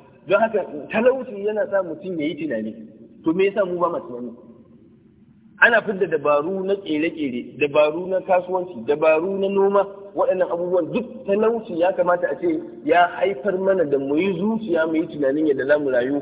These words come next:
da kanmu ba tare da mun jira albashi ko kuma a ce yau an sace, an sace, an sace ba.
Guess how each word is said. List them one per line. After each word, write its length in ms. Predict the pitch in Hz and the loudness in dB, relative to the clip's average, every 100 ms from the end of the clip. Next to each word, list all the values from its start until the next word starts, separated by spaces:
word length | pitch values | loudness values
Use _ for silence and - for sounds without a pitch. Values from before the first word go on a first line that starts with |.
| - - - | -6 -16 -4
da 100 | 127 | -2
kanmu 600 | 139 160 147 139 143 - | 0 0 0 -6 -8 -2
ba 140 | 139 135 | 0 2
tare 240 | 139 151 | 2 2
da 200 | 151 135 - - 131 | 2 2 0 -14 -4
mun 180 | 143 | -4
jira 340 | 143 147 143 139 - - | 2 4 4 2 -8 -8
albashi 480 | 127 135 147 - 127 - - - - | -6 0 0 0 -8 -16 -20 -20 -8
ko 140 | 143 143 | -4 -4
kuma 500 | 147 147 147 135 - 127 | 0 2 2 0 -8 -8
a 80 | 127 | -6
ce 300 | 151 135 135 | -2 -4 -2
yau 160 | 139 147 | 0 2
an 160 | 135 135 | 0 2
sace, 260 | 139 135 | 0 0
an 180 | 120 135 - | -4 -4 -2
sace, 240 | 135 127 | -2 -2
an 160 | 123 127 | -8 -6
sace 280 | 135 117 | -6 -4
ba. 80 | 104 | -8